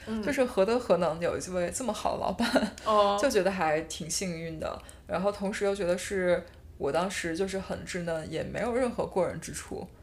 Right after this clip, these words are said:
Speaker 2: 就我也到现在都不知道是不是给老板曾经创造了很多问题。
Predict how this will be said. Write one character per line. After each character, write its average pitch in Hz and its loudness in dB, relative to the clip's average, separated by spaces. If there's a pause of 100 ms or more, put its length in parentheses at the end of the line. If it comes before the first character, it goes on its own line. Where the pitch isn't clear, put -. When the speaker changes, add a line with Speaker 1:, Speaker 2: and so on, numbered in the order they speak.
(240)
Speaker 2:
就 185 6
我 165 4
也 170 2
到 196 2
现 196 -2
在 185 2
都 175 2
不 180 -6
知 175 -6
道 170 6
是 - -6
不 175 -10
是 175 -6
给 165 0
老 - 0
板 160 -2
曾 180 -10
经 156 -10
创 185 -8
造 165 2
了 156 2
很 170 -6
多 151 -4
问 170 0
题。 - -10